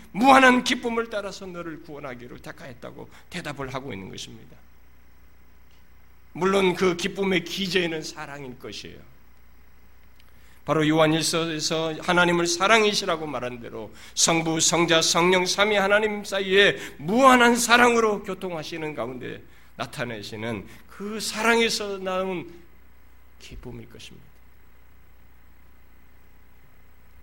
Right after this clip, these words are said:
하나님은 그런 사랑으로 우리를 구원하기를 기뻐하셨던 것입니다.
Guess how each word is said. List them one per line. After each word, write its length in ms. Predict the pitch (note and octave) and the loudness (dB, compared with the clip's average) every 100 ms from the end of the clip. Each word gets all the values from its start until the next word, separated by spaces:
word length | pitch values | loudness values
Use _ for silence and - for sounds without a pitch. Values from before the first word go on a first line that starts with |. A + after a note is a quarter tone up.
| - - | -20 -16
하나님은 580 | D#3+ C#3+ C#3 C3+ B2+ A#2+ | -10 -8 -6 -8 -8 -10
그런 340 | A#2 B2 A#2+ A#2 | -12 -10 -10 -10
사랑으로 720 | A#2 A2 A2+ G#2 G#2 G#2 G#2 - - - | -10 -10 -10 -12 -14 -16 -18 -20 -20 -12
우리를 380 | A2 F#2+ - - | -8 -8 -10 -12
구원하기를 600 | - F3+ D#3+ D#3 D3 G3 - - - | -10 -8 -8 -12 -12 -12 -14 -20 -20
기뻐하셨던 760 | - - - C#3 A#2+ B2+ - - | -18 -18 -16 -18 -14 -16 -16 -20
것입니다. 260 | - - | -20 -20